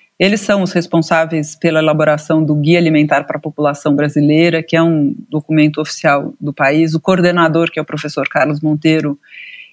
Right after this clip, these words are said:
ele é consultor da Organização Mundial da Saúde. Então, esse nupens é o, eles são a vanguarda da nutrição no mundo e eles são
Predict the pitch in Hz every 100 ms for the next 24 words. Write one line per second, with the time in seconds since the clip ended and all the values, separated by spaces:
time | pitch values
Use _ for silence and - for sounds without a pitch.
0 | _ 156 160 156 160 160 160 160 156 151
1 | 147 139 - - - - 175 175 170 175
2 | 175 170 170 156 151 151 - - 147 -
3 | 170 170 170 160 151 165 156 156 151 147
4 | 147 139 147 160 175 165 156 156 156 175
5 | 175 175 156 - - - - - 180 180
6 | 190 196 196 185 190 208 202 185 185 185
7 | 196 190 165 156 147 - _ _ - 165
8 | 170 - 185 - _ - 196 220 196 208
9 | 202 175 175 190 190 175 170 170 170 165
10 | - 170 170 170 185 202 - - 196 208
11 | 226 196 202 202